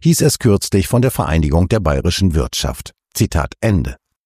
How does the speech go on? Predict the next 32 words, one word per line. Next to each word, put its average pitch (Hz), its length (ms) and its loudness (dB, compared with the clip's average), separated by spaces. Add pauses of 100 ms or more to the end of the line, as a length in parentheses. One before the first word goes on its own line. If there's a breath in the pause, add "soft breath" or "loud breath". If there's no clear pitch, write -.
(600)
Und 104 240 0
siehe 78 280 0
da, 92 360 0
Söders 151 440 0
Besuch 139 540 2
wurde 139 220 2
entsprechend 127 520 -2
gefeiert 139 680 0
und 123 160 -4
bekam 135 480 0
wie 143 120 0
gewohnt 117 420 0
eine 104 200 0
gute, 104 520 2
wohlwollende 85 680 2
Presse, 95 540 0 (320 loud breath)
der 143 140 2
er 127 100 0
dann 135 240 4
glücklich - 480 0
verklickerte, 104 800 0 (120)
Zitat, - 580 -2 (840)
"Man 85 140 0
spürt - 340 0
geradezu 78 460 0
die 65 100 0
Erleichterung, 76 720 0
dass 64 240 -4
Deutschland 71 480 -2
seine 65 180 -2
Verantwortung 78 760 -2
wahrnimmt, 92 440 2